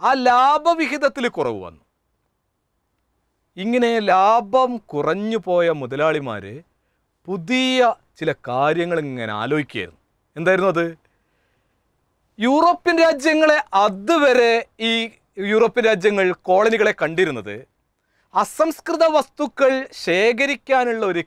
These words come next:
കേന്ദ്രമായിട്ടും തങ്ങളുടെ ഉൽപ്പന്നങ്ങൾ വിറ്റഴിക്കാനുള്ള ഒരു കമ്പോളവുമായിട്ടായിരുന്നു. എന്നാൽ പുതിയ സാഹചര്യങ്ങളിൽ കോളനി മേധാവികൾ ഈ കോളനികളിൽ നിന്ന്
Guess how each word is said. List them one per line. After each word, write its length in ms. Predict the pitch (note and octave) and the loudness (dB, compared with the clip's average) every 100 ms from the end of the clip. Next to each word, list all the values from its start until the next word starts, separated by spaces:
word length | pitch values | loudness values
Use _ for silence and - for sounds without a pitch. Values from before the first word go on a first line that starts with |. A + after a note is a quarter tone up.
| - | -8
കേന്ദ്രമായിട്ടും 800 | A#2+ B2+ F3 G#3 A#2 G2+ B2 F#3+ _ _ _ _ _ _ _ - | -8 -6 -2 0 -2 -4 -16 -20 _ _ _ _ _ _ _ -6
തങ്ങളുടെ 340 | D3+ G#3+ C4+ | -4 -2 0
ഉൽപ്പന്നങ്ങൾ 720 | C4+ G#3+ F#3 _ C#4+ C#4 C4+ | 0 0 -6 _ -2 0 -2
വിറ്റഴിക്കാനുള്ള 920 | G3+ G3 - B3+ B3+ - B3+ B3+ B3+ A#3 _ - | -2 -6 -2 -2 0 -2 0 2 0 -2 _ -2
ഒരു 140 | A#3+ - | -2 0
കമ്പോളവുമായിട്ടായിരുന്നു. 1080 | F3 E3+ F#3+ B3+ D4+ D4 B3 G3 A#2+ F2+ E2+ _ _ _ _ _ _ _ _ _ - | -2 -2 0 2 2 2 0 -2 -6 -10 -18 _ _ _ _ _ _ _ _ _ -6
എന്നാൽ 140 | D#4 | -4
പുതിയ 500 | D#4 - D#4+ D4+ F4 E4+ | -2 -2 -4 2 2 2
സാഹചര്യങ്ങളിൽ 880 | B3 F#3+ F#3 G#3+ A3+ F#3+ C3+ G#2+ A#2 _ _ _ _ _ | 2 2 2 0 0 -2 -2 -8 -12 _ _ _ _ _
കോളനി 480 | - F#3+ B3 D#4 E4 | -2 2 4 4 2
മേധാവികൾ 800 | D4 G3+ D#3 D3+ B2 A#2+ G2 F2 _ _ _ _ _ _ _ _ _ - | 0 0 2 0 0 -8 -16 -20 _ _ _ _ _ _ _ _ _ -12
ഈ 260 | G3 G3+ E3+ _ | -8 -8 -10 _
കോളനികളിൽ 1040 | - F3 A3 C4+ D#4 D#4 B3+ B3 F#3+ D#3 C#3 _ _ | -6 0 4 4 2 0 0 2 0 -4 -12 _ _
നിന്ന് 260 | D#3+ D3+ | -14 -12